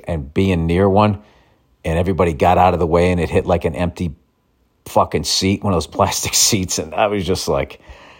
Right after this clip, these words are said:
you know, I've always wanted to catch a foul ball. I think I wanna catch a,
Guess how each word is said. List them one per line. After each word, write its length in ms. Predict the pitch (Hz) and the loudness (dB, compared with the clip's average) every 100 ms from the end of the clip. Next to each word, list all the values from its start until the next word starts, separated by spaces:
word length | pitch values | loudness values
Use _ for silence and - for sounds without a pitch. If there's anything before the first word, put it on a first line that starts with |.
| - _ | -20 _
you 140 | - 214 | 0 4
know, 260 | 254 254 - | 6 4 4
I've 160 | 170 | 4
always 260 | 233 247 202 | 4 4 2
wanted 160 | 214 | 2
to 80 | 175 | 2
catch 300 | - 165 170 | 2 2 2
a 60 | 196 | -2
foul 320 | - 185 214 | 0 2 4
ball. 300 | 196 202 165 | 4 6 6
I 100 | 143 | 4
think 260 | 156 233 - | 2 -4 -2
I 60 | 165 | 0
wanna 220 | 175 156 | 0 0
catch 320 | - 156 - | 0 0 -2
a, 120 | 110 | -6